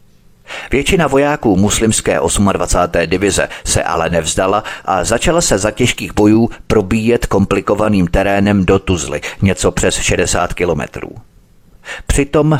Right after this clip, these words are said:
padlo podle představitelů O S N legitimně v bojích dva až čtyři tisíce ozbrojených muslimských vojáků.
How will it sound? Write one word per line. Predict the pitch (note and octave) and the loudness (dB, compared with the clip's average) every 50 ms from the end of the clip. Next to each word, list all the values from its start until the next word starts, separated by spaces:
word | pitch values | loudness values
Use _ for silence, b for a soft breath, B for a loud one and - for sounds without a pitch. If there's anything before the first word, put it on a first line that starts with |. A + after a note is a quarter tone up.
| - - | 0 0
padlo | - A2 A2 A2 A2+ A#2+ B2+ | -2 -4 0 2 0 0 0
podle | - - A2+ G2+ G2+ F2 | 2 0 0 2 2 -2
představitelů | - - - G2 - - - G2 F#2+ F#2+ - G2+ F#2+ F#2+ G2 | 0 0 0 0 0 -2 -2 -2 -2 -2 -2 -2 -2 -2 -2
O | - F2 F#2 - | 0 0 0 0
S | - D#2 - - - | 0 -2 -4 -4 -4
N | F#2 F#2+ G2 G2+ F#2+ B B B B - | -2 0 0 0 0 B B B B -4
legitimně | G2+ G2 F#2+ F#2 G#2+ G#2+ - - A2 G#2+ A2 A2+ A2+ A2+ A#2 A#2 - | -2 -2 0 0 -2 -2 0 0 2 2 4 4 4 2 0 -2 -4
v | - - - | -8 -8 -2
bojích | - F#2+ F#2+ F#2+ F#2+ G2+ G#2+ - - - - | 0 0 0 0 0 -4 -6 -6 -6 -6 -4
dva | - G2+ G2+ | -4 -2 -2
až | - G2 G2 F#2 - - | 0 0 -2 -2 -4 -4
čtyři | - - - - G#2 - A2 | -6 -4 -2 -2 -2 -2 -2
tisíce | - - G2+ - - G2+ F2 - - - | -4 -4 -2 -2 -2 -2 0 0 -2 0
ozbrojených | - G2 F#2 D#2 - F#2+ F#2 F#2 F#2 F#2 F#2 F#2+ - - - | 0 -2 -2 0 0 2 2 4 4 4 2 0 -2 -4 -6
muslimských | - E2 F2 - - F2 F2 E2+ - F2 F2+ E2 | -4 -4 -4 -2 -2 -2 -2 -2 -4 -6 -8 -4
vojáků. | - E2+ D#2 C2+ C#2+ C#2+ - - - - - | -2 -2 -2 -2 -4 -6 -8 -14 -18 -18 -20